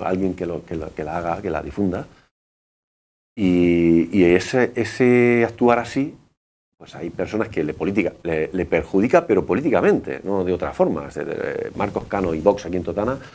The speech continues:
lo único que hemos hecho ha sido ha-, hacer público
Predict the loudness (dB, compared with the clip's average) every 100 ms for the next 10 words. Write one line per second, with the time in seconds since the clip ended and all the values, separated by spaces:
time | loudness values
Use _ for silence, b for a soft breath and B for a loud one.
0 | B 0 2 2 2 -2 -2 -4 -4 -6
1 | -6 B B -10 -4 0 0 -2 -14 -12
2 | -12 -12 -14 -14 -4 -2 0 2 2 0
3 | -4